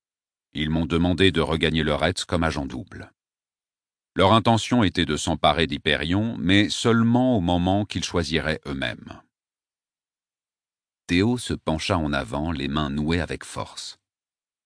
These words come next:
Et durant toutes ces années, au consulat, j'attendais un mot des extros », fit le consul d'une voix sans intonation. Voyez-vous,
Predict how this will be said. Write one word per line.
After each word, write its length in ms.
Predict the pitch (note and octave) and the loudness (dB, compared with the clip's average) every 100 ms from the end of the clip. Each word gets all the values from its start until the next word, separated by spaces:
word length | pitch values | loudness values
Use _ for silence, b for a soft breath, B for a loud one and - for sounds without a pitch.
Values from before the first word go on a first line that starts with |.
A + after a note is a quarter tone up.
| _ _ _ _ _ _ _ _ _ _ | _ _ _ _ _ _ _ _ _ _
Et 240 | F#2+ E2+ - - | -6 -6 -8 -10
durant 380 | D#2+ D#2+ F2+ E2+ | -8 -4 -6 -6
toutes 200 | - C3 | -12 -10
ces 260 | - A#2+ G2 | -4 -4 0
années, 460 | F2+ F#2+ B2+ D3+ - _ _ _ _ _ | 0 0 -2 -6 -16 _ _ _ _ _
au 120 | F#2 | -4
consulat, 800 | - B2 A2 - G#2 F#2+ C3+ D#3 - _ _ _ _ | -2 -4 -4 -4 -6 -4 -6 -8 -16 _ _ _ _
j'attendais 640 | - C#2+ C#2+ C#2 C2+ C#2+ | -6 -4 -4 -6 -6 -4
un 140 | C2+ C2+ | -4 -4
mot 180 | C2 C2 | -6 -6
des 260 | C2 B1 | -8 -10
extros », 540 | C2 - - F#2+ - _ _ _ _ _ _ _ _ - | -8 -10 -10 -12 -12 _ _ _ _ _ _ _ _ -4
fit 120 | F2+ | 0
le 120 | F2+ | 2
consul 480 | F#2 F#2 - G#2+ A2 | 2 0 0 0 2
d'une 220 | F2+ F2+ | 2 0
voix 200 | F2 F#2+ | 0 -2
sans 260 | - G#2+ G2+ | 0 -2 0
intonation. 720 | G2 F#2 E2 D#2 - G#2 - _ _ _ _ _ _ _ _ _ _ _ _ _ _ _ _ _ | 0 0 -2 -4 -8 -12 -14 _ _ _ _ _ _ _ _ _ _ _ _ _ _ _ _ _
Voyez-vous, 720 | - E2 F#2 F#2 D2+ D#2 D2 | -2 4 6 4 2 -2 -2